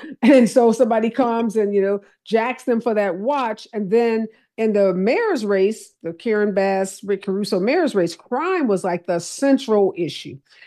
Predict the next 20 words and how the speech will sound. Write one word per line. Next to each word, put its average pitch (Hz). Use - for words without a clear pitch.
And 214
I 269
can 262
remember 220
talking 240
to 180
Black 233
folks 226
who 220
lived 190
in 185
Malibu, 220
white 208
folks 233
that 220
lived 220
on 214
the 202
West 214
Side, 202